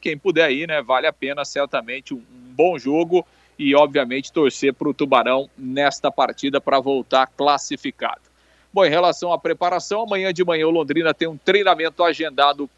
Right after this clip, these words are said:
para o Estádio do Café e haverá, inclusive, uma entrevista coletiva do técnico Adilson Batista, né? Ele vai falar com a imprensa amanhã, durante, é, antes do treinamento, né?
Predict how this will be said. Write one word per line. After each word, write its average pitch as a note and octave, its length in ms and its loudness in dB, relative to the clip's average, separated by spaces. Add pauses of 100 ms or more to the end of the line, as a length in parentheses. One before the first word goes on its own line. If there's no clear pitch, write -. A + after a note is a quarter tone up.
para G3+ 360 2
o E3+ 80 -6
Estádio D3 500 -8
do C3+ 100 -12
Café C#3+ 520 -4 (1120)
e D#3 80 -6
haverá, D#3 300 -2
inclusive, D3 500 -4
uma D#3 380 0
entrevista C3+ 500 -2
coletiva D#3 560 0
do B2 100 0
técnico C#3 540 -2
Adilson C3 400 -4
Batista, F3 720 0 (400)
né? C3 300 0
Ele B2+ 440 0
vai B2 520 0
falar B2+ 380 0
com - 140 -6
a C#3+ 60 -6
imprensa C3+ 600 -6
amanhã, D3 540 -2 (280)
durante, C#3+ 600 -2 (560)
é, C3 160 -2
antes B3+ 300 2
do D3+ 100 -2
treinamento, C#3+ 580 -2
né? B2+ 320 -2